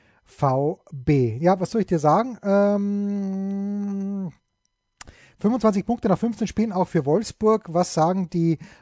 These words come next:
Buchmacher bei bet drei sechs fünf Punkt com? Sie sagen Folgendes für Samstag fünfzehn Uhr dreißig: Leipzig Favorit mit zwei Komma null fünf.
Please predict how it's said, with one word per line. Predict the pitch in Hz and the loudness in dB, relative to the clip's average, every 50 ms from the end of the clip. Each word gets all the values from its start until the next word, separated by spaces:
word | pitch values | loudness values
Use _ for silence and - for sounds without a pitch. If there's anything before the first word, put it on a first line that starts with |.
| - _ | -10 _
Buchmacher | - 214 214 - 202 175 165 175 | -6 -6 -2 0 0 2 2 2
bei | - 156 | 2 2
bet | 143 160 165 - | 2 2 0 0
drei | - 156 147 | -2 -2 -2
sechs | 147 165 - | -2 -4 -6
fünf | - 185 185 - _ | -4 -6 -6 -4 _
Punkt | 160 131 - | -8 -6 -4
com? | 170 180 208 190 | -2 -2 -2 -2
Sie | 165 | -2
sagen | 139 147 143 143 127 | 0 0 -2 -2 -4
Folgendes | - - 156 170 196 214 190 175 - | -2 0 2 2 2 2 -2 -4 -4
für | - 165 | -4 -4
Samstag | 143 160 175 175 - 180 - | -2 -2 -4 -4 -6 -6 -4
fünfzehn | - 185 190 - - 175 | -4 -4 -4 -4 -4 -4
Uhr | 165 | -4
dreißig: | 143 131 139 151 - 156 - | 0 0 0 0 -2 -2 -2
Leipzig | 143 147 185 - - 196 | 0 0 0 -2 -4 -2
Favorit | - 175 151 151 147 190 240 - | 0 0 0 0 -2 -4 -4 -4
mit | 214 180 | -6 -6
zwei | - - 156 170 | -2 0 0 0
Komma | - - 175 165 | 0 -2 -2 -2
null | 151 139 | -2 -2
fünf. | - 190 240 262 | 0 0 -2 -2